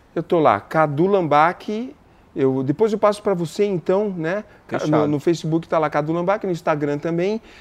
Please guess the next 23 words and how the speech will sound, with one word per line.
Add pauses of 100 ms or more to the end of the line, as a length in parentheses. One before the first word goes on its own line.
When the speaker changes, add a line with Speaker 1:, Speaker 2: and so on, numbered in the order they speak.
(220)
Speaker 1:
E
eu
vou
passar
pra
você
também (340)
o
meu
canal
no
YouTube
de
um
disco
que
eu
acabei
de
gravar
de
blues
instrumental.